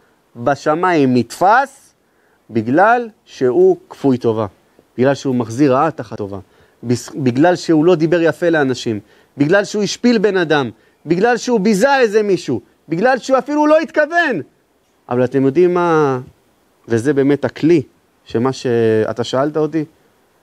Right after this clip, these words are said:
אתם יודעים מה התורה באה ונתנה לנו? שיש את זה לכל יהודי. לעשות חשבון נפש. לשבת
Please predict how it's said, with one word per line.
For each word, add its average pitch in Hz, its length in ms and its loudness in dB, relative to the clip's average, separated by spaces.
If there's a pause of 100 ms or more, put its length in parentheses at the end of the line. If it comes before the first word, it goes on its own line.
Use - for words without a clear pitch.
(160)
אתם 117 180 -2
יודעים 147 300 2
מה 139 220 0
התורה 131 340 -2
באה 131 200 -2
ונתנה 123 380 -4
לנו? 160 260 -2 (300)
שיש 123 220 -4
את 113 80 -6
זה 117 80 0
לכל 117 300 -2
יהודי. 110 280 -2 (500)
לעשות 131 500 -4
חשבון 117 580 -8
נפש. - 520 -14 (1700)
לשבת 143 600 0